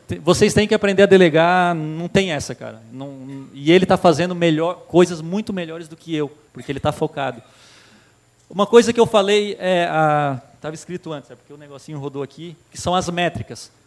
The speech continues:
Quais são as métricas? Vocês não trabalham com métrica, cara? Eu não trabalhava com métrica há oito anos atrás. Eu tenho até hoje um projeto, que é o aprenda piano ponto com,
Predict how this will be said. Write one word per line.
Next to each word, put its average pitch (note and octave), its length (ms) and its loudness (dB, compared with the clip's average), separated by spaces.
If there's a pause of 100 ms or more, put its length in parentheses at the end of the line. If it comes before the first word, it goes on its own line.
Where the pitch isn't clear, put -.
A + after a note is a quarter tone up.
(140)
Quais A#3 180 6
são B3 200 2
as G#3+ 120 2
métricas? E3+ 340 0
Vocês A#3+ 100 0
não C4 100 2
trabalham G#3+ 400 0
com F3 100 -14
métrica, E3+ 440 -8
cara? A2+ 180 -20 (500)
Eu E3+ 140 -8
não G#3 100 -6
trabalhava F#3+ 480 0
com F3+ 140 -8
métrica D#3+ 480 -4
há D3+ 80 0
oito E3+ 320 0
anos E3 160 -8
atrás. C#3 300 -6
Eu C#3+ 60 -10
tenho F#3+ 120 -6
até G#3+ 160 -6
hoje A3 180 -4
um A#3 80 -6
projeto, F#3+ 600 0
que E3+ 80 -4
é - 20 0
o - 20 2
aprenda F3+ 300 0
piano F3 220 -12
ponto D#3+ 260 -18
com, F#3 300 -4